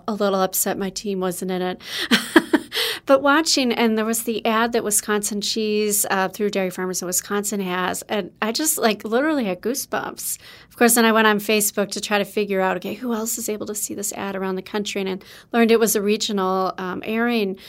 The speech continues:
But the quality of that commercial, I think, really speaks to the quality of Dairy Farmers of Wisconsin and the voice that they give to these creameries who, frankly, are busy during the day. They're milking cows, they're, um,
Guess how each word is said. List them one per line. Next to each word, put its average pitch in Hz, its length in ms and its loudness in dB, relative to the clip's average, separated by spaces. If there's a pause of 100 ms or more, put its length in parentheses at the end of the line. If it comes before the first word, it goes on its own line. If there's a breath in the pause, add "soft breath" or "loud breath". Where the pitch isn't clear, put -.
(420 loud breath)
But 226 340 6 (260)
the 240 80 2
quality 254 520 4
of 208 80 -2
that 202 220 2
commercial, 196 560 -2
I 233 140 2
think, 214 180 -8
really 202 240 0
speaks - 580 -2
to 202 280 -2
the 190 80 -2
quality 185 420 -4
of 185 80 -8
Dairy 180 240 -4
Farmers 190 320 -8
of 185 60 -10
Wisconsin 220 580 -4
and 190 160 -2
the 190 60 -2
voice 202 580 0 (380 loud breath)
that 202 240 -2
they 196 160 0
give 190 320 -2
to - 120 -6
these 190 220 -4
creameries 214 640 -2
who, 214 420 2
frankly, 220 400 2
are 190 300 2 (200)
busy 202 600 0 (720 loud breath)
during 208 240 6
the 202 80 4
day. 240 320 6
They're 196 120 4
milking 202 420 2
cows, 226 720 4
they're, 180 460 -2
um, - 380 -6